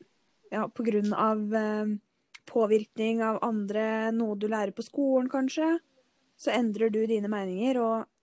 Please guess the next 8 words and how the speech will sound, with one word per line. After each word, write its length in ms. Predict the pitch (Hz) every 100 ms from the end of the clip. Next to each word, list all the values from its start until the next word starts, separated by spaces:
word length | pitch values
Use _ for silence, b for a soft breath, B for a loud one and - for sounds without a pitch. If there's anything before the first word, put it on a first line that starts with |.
| -
da 140 | 220 226
endres 440 | 233 190 185 190
jo 80 | 208 -
identiteten 840 | 202 208 208 208 208 180 _ 202
din 220 | 196 202 _ _ _
ut 160 | 214 202
ifra 220 | 208 214 220
det. 180 | 254